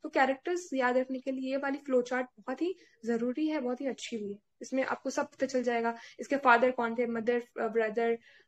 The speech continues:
husband, son, अ, step in law, step mother in law, sister in law, friend वगैरह वगैरह। Then, अ, उसके बाद अगर देखें तो कल्पना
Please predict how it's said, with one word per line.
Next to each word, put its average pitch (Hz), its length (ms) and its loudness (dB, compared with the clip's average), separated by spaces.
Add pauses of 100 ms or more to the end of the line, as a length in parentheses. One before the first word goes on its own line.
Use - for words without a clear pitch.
(120)
husband, 240 540 0
son, 233 580 2 (160)
अ, 214 420 -2 (600)
step 262 320 0
in 254 240 4
law, 233 280 6 (480)
step 311 240 8
mother 269 340 6
in 262 240 4
law, 226 240 2
sister 277 380 0
in 262 180 4
law, 240 220 2 (300)
friend 254 260 2 (120)
वगैरह 214 360 -2
वगैरह। 208 240 -10 (400)
Then, 339 440 4
अ, 254 440 4 (1120)
उसके 320 320 0
बाद 285 380 8
अगर 285 140 -2
देखें 262 380 2
तो 320 100 -2
कल्पना 269 520 2